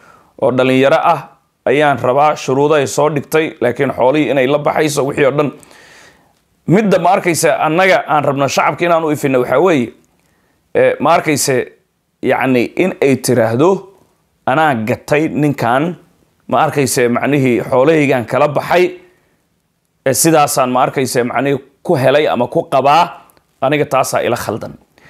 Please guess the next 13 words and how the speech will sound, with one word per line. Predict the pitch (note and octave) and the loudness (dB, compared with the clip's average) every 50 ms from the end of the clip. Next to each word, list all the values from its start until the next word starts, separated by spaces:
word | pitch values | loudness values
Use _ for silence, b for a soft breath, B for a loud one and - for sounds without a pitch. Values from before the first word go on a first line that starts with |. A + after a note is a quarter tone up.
| b b b b b b | b b b b b b
Laakiin | b C3 C#3+ C#3 - F#3 G3+ - - | b 0 0 2 0 -2 -2 -2 -4
ilama | - D#3+ D#3 D3+ C#3+ D3+ D3 | -2 0 2 2 2 0 0
khaldana | - - - C#3+ C3 A2+ B2 A#2 A2+ G#2 - - _ _ _ _ _ - | 0 0 0 0 0 0 -2 -2 -2 -4 -6 -10 _ _ _ _ _ -4
in | D#3+ E3 | -2 0
haweenayda, | D3+ C#3 C3+ C#3+ D#3+ F#3 F#3 F3 D#3 C3+ B2+ A#2+ A#2+ A2+ G2+ - - - b b b b | 0 0 2 2 2 2 2 2 2 0 0 2 0 0 -2 -4 -10 -20 b b b b
ma | - C3 C#3+ D#3+ | -4 0 0 0
arkaysa, | E3 - D#3+ C#3 - - C#3+ C3 - - | 0 0 -2 -2 -2 -2 -2 -2 -2 0
ay | C3 C#3 C#3 | 0 0 0
ninku | C#3+ E3 G3 G3 - - C3 A2 - - _ _ _ _ _ _ _ _ _ _ _ _ - | 0 2 2 0 0 0 -2 -4 -4 -10 _ _ _ _ _ _ _ _ _ _ _ _ -16
hadduu | - - B2+ C#3 F3 F3 | -8 -6 0 2 2 2
ka | - - F#3+ | 2 0 0
yar | F#3+ F#3+ F3+ | 2 2 2
yahay | E3+ C#3+ A2+ A2 A2+ G#2 | 2 2 2 0 0 -2